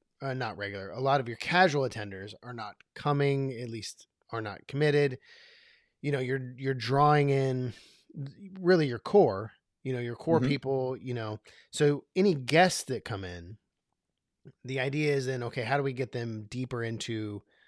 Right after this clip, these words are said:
Speaker 1: our church culture? How do we get them into what we do? Um, so what's maybe one of the most effective strategies or tactics that you've used to help attenders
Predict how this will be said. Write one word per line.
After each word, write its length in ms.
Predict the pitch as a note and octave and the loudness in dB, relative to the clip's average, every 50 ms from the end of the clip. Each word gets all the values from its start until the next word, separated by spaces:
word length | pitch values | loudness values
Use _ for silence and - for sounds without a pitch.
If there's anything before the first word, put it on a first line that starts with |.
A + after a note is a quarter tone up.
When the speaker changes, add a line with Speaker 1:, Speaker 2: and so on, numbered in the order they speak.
| _ _ _ _ _ _ _ _ _ _ _ _ - | _ _ _ _ _ _ _ _ _ _ _ _ -12
Speaker 1:
our 340 | - G#2+ G#2 G2+ G2+ F#2+ _ _ _ _ _ | -8 -8 -6 -6 -8 -10 _ _ _ _ _
church 260 | - - A#2+ A2 - | -8 -8 -6 -6 -2
culture? 440 | - G3+ G#3+ E3 - F#3 F3 E3 D3+ | 2 2 2 4 4 2 2 2 2
How 160 | A#2+ B2 C3+ | 2 0 0
do 60 | C3 B2+ | 0 0
we 60 | A#2+ | -2
get 180 | A2+ B2 - | -4 -6 -6
them 280 | - A2+ A2 G#2+ G#2 G2+ | -6 -8 -6 -6 -8 -8
into 440 | E2 B2 B2 A#2+ A#2 G#2+ - A#2+ A2+ | -8 -8 -6 -6 -6 -6 -6 -6 -6
what 220 | G#2+ G#2+ G2 C#2 E2+ | -6 -8 -10 -10 -10
we 120 | A2+ B2 | -12 -10
do? 600 | A#2+ B2 D3+ D#3 D3+ D3 C#3+ C#3+ C#3 C#3 C3+ B2 _ _ _ _ _ _ _ _ | -6 -2 0 2 2 4 4 2 2 2 0 -2 _ _ _ _ _ _ _ _
Um, 380 | - C#3 C3 B2 A#2 A2 G#2 - _ _ - | -4 -2 -2 -2 -2 -4 -8 -12 _ _ -10
so 260 | - - E3 D#3+ E3 | -2 2 2 2 2
what's 420 | - - F3+ D#3+ E3+ A3 G#3+ - | 0 -8 -6 0 0 0 2 2
maybe 240 | G#3 A3+ A3 G#3+ F#3 | 4 4 4 6 6
one 240 | D#3+ C#3+ D3 C#3+ C#3 | 4 4 4 2 2
of 400 | C3+ B2+ B2+ A#2+ G#2+ G2+ - - | 2 0 0 -2 -6 -10 -14 -16
the 500 | - A#2 A#2+ A#2+ A#2+ A2+ A2+ A2 G#2+ A2 - - _ _ _ _ _ - | -12 -6 -4 -4 -2 -2 -2 -2 -4 -4 -8 -12 _ _ _ _ _ -4
most 320 | D3 C#3+ D3 C#3 - - | -2 0 0 0 -2 -4
effective 500 | C3 - - - D#3+ D3+ - - C#3+ B2+ | -8 -8 0 4 4 4 4 4 0 0
strategies 420 | - - C3+ C3 C3 A#2+ A#2+ A#2 | 2 2 4 4 4 2 0 -2
or 80 | B2 A#2+ | -2 -2
tactics 380 | - B2 A#2 A2+ - A2+ G#2 F#2+ | -2 -2 -2 -2 -2 -6 -8 -8
that 180 | A2+ G2+ - | -8 -8 -6
you've 160 | A2+ A2 G2+ | -8 -8 -6
used 560 | A2+ C#3+ E3 D3+ C3+ B2 A#2 A2+ G#2+ - - - _ _ _ _ _ _ - _ _ _ _ _ _ _ _ _ - | -2 0 2 2 4 2 0 -2 -4 -6 -10 -16 _ _ _ _ _ _ -20 _ _ _ _ _ _ _ _ _ -4
to 120 | - D3 | -4 -2
help 340 | A#2+ - - D#3+ D#3+ D#3 D3+ | -2 0 2 4 2 2 2
attenders 720 | D#3 - - C#3+ C#3 B2+ A#2+ A#2+ A2+ A2 G#2+ G#2+ - - | -2 -4 -2 -2 -2 -2 -2 -4 -6 -6 -8 -10 -10 -12